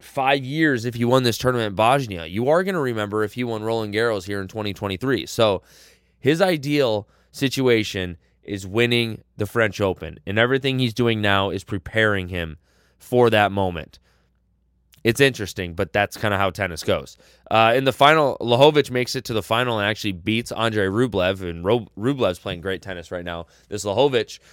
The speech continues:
maybe a name to watch here on clay. I'm not sure. We'll have to see what he does in the years to come, not years, in the weeks to come as we get closer to the French Open.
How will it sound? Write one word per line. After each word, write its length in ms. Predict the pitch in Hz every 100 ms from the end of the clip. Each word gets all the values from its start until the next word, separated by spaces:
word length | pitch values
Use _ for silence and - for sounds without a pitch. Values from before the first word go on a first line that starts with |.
| _ _ _
maybe 300 | 82 80 101
a 40 |
name 220 | 110 123 127
to 60 |
watch 300 | 120 120 165
here 160 | 135 113
on 140 | 95
clay. 260 | 85 85 76
I'm 140 | 90
not 180 | 135 123
sure. 260 | - 151 117
We'll 120 | 98
have 100 | 95
to 80 | 98
see 140 | 120
what 100 | 113
he 80 | 104
does 220 | 107 107
in 60 | 98
the 80 |
years 260 | 95 104 98
to 80 | 90
come, 360 | 107 95 92 -
not 340 | 85 85 92 78
years, 300 | 85 78 87
in 80 |
the 100 | 87
weeks 260 | 92 123 -
to 100 | 98
come 300 | 95 92 82 - - _
as 180 | 104 104
we 200 | 110 101
get 100 | 90
closer 340 | 110 107 98
to 60 | 87
the 80 | 85
French 300 | 104 95 101
Open. 420 | 107 90 80